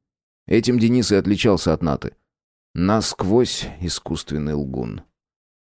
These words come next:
Запах Гарри не исчез. Кажется, он стал ещё сильнее.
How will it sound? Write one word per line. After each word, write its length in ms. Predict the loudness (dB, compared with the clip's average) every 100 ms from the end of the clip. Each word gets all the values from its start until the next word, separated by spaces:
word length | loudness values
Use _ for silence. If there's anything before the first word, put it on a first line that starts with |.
| _ -4
Запах 380 | 0 2 2
Гарри 280 | 2 2 4
не 180 | 2 0
исчез. 400 | -2 -4 -6 -12 -18 _ _ -4
Кажется, 380 | -2 -2 -2 -4
он 100 | -4
стал 340 | -2 -4 -4 _ _ _ _ -8
ещё 320 | -4 -2 -2
сильнее. 480 | -2 -6 -6 -10